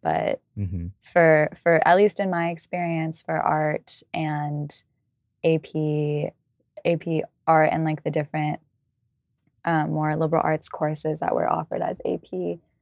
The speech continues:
Speaker 1: it was definitely, like, an elective. It was definitely, like, you had to kind of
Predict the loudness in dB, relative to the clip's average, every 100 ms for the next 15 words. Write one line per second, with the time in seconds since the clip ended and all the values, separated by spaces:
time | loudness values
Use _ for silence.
0 | _ _ _ _ _ _ _ _ _ _
1 | 6 8 6 4 2 2 2 2 4 2
2 | 0 0 0 0 -2 -2 -4 -2 -2 0
3 | -2 -4 -4 -4 -4